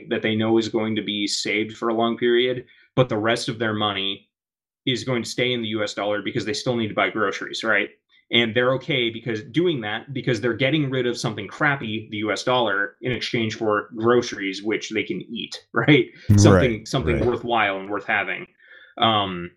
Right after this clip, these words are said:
Speaker 1: and so this is why, like, when it comes to,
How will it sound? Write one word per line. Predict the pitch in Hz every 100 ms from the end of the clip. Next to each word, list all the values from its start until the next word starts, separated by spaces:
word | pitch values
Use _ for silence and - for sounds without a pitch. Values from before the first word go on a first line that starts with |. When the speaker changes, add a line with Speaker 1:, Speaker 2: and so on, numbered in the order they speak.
| _ _ _ _ _ _ 147
Speaker 1:
and | 143
so | 143
this | 131 147
is |
why, | 127 117 113
like, | 104 101
when | 120
it | 107
comes | 131 123 -
to, | 110 107